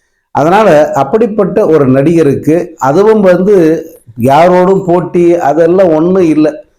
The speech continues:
என் படம் வருது, நல்லா இருந்தா ரசிங்க, நல்லா இல்லைன்னா பரவாயில்ல, நீங்க ரசிகர்னால எனக்கு உங்க மேல எந்த கோபமும் இல்ல அப்படின்னு சொல்லுகிற ஒரு நடிகருக்கு நிச்சயமா வந்து அடுத்தடுத்து இரண்டு படங்கள் வர்றது நல்லதுதான்.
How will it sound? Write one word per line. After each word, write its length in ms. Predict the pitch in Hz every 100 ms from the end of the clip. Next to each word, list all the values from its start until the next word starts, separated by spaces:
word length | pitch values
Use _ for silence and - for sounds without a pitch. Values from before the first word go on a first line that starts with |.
| _ _ _ -
என் 240 | 117 131
படம் 300 | 143 175 175
வருது, 500 | 170 180 175 208 -
நல்லா 340 | 143 143 180 170
இருந்தா 220 | 151 175
ரசிங்க, 500 | 143 131 139 139 135
நல்லா 280 | 175 240 233
இல்லைன்னா 200 | 190 196 -
பரவாயில்ல, 400 | 139 143 127 120
நீங்க 200 | 135 135
ரசிகர்னால 680 | 139 185 165 131 127 185 -
எனக்கு 320 | - 135 139
உங்க 180 | 131 127
மேல 120 | 139
எந்த 160 | 123 123
கோபமும் 540 | 127 131 127 120 139
இல்ல 440 | 120 117 117 117 - _ _ _
அப்படின்னு 380 | 117 117 123 175
சொல்லுகிற 580 | 202 156 139 135 160 -
ஒரு 400 | - 117 113 104
நடிகருக்கு 640 | 101 117 139 131 117 110 180 180 _ _ _
நிச்சயமா 500 | 123 151 151 233 214
வந்து 300 | 165 147 190
அடுத்தடுத்து 640 | - 139 165 175 175 185 180
இரண்டு 300 | 151 139 127
படங்கள் 440 | 131 135 151 151
வர்றது 360 | 123 127 135 147
நல்லதுதான். 600 | 131 120 131 135 127 180